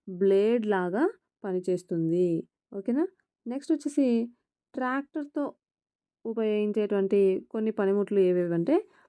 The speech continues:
దున్నుడు నాగలి, విత్తనాలు చల్లు గొర్రు. విత్తనాలను వేస్తుంది కదా,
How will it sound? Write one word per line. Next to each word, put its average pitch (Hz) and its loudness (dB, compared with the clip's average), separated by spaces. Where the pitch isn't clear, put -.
దున్నుడు 240 2
నాగలి, 240 2
విత్తనాలు 254 -2
చల్లు 208 2
గొర్రు. 170 2
విత్తనాలను 220 -2
వేస్తుంది 208 -2
కదా, 269 0